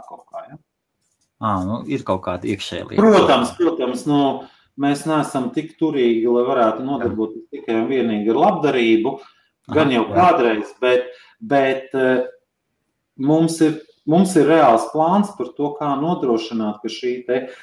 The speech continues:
Speaker 1: analītiskā žurnālistika kripto,
Speaker 2: Jā.
Speaker 1: kripto vidē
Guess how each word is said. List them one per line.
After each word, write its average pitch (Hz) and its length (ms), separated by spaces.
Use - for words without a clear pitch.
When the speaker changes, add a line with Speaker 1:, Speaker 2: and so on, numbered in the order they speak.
Speaker 1:
analītiskā 113 1000
žurnālistika 110 1600
kripto, 139 480
Speaker 2:
Jā. 120 260
Speaker 1:
kripto 120 500
vidē 156 520